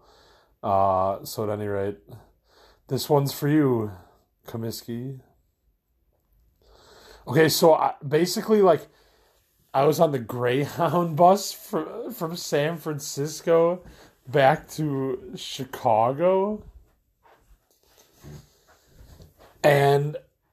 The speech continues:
on the way i-, i-, in, in Colorado, I was, like, thinking, like, I should hit up, because my friend Dan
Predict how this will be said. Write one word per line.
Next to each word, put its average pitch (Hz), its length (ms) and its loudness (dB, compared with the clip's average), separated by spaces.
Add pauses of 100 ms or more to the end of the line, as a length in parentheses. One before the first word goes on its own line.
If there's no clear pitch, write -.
on 160 260 6
the 175 100 4
way 160 640 4 (760)
i-, 139 240 -6
i-, 151 260 -6
in, 143 320 -6
in 135 240 -8
Colorado, 151 880 4
I 127 260 0
was, 131 220 -6
like, 120 160 -6
thinking, 160 640 -10
like, 110 300 -8 (560)
I 139 160 4
should 143 220 -6
hit 127 240 2
up, 123 260 -2
because 135 300 -8
my 123 180 -2
friend 110 400 -6
Dan 123 560 -2